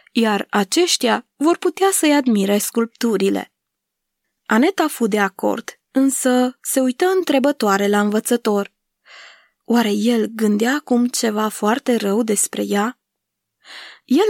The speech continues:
însă zâmbi binevoitor spre ea, iar Aneta îl părăsi cu sentimentul că bătrânul învățător o iubea tot atât de mult ca înainte.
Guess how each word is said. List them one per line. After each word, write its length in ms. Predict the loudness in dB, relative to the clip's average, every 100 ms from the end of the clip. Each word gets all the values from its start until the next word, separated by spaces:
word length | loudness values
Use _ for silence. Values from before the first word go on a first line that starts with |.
| 4
însă 260 | 4 2 0
zâmbi 540 | 2 2 2 2 2 2
binevoitor 840 | 2 2 2 2 2 0 -2 -2
spre 280 | -6 -2 0
ea, 340 | 2 0 -4 _ _
iar 340 | -2 0 0 -2
Aneta 460 | 0 2 2 2
îl 140 | 2 2
părăsi 580 | 0 -2 -2 0 -2 -2
cu 120 | -4
sentimentul 840 | -2 0 2 2 4 2 2 0
că 300 | 2 0 0 -2 -14 _
bătrânul 600 | -2 -2 0 0 2 0
învățător 760 | 0 0 0 0 0 2 0 -2 _ -20 _ _
o 140 | 0
iubea 420 | 0 -2 -2 -2 -6 _
tot 320 | -2 -2 -6
atât 380 | -8 -4 -4 -2
de 120 | 0
mult 460 | 2 4 2 0 -10 _
ca 140 | -2 2
înainte. 760 | 4 4 2 0 -2 -8 -14